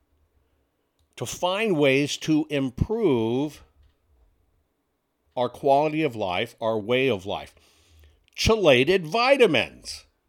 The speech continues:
That's the old vitamins you used to take, like Centrum, that are in that little, uh, glossy pill that was hard. They stuck 'em together and bing,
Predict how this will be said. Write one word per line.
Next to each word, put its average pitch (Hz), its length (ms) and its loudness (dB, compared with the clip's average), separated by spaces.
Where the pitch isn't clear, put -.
That's 143 240 -4
the 160 100 -2
old 156 180 2
vitamins 147 520 4
you 123 120 -2
used 147 220 0
to 120 80 -6
take, 147 340 0
like 113 200 -2
Centrum, 147 580 -2
that 117 120 0
are 123 140 0
in 131 120 0
that 117 240 2
little, 120 400 -2
uh, 104 200 0
glossy 123 920 0
pill 151 420 0
that 123 140 -6
was 127 120 -8
hard. 151 480 0
They 113 140 0
stuck - 380 -2
'em 151 140 0
together 139 440 0
and 107 160 -2
bing, 247 160 4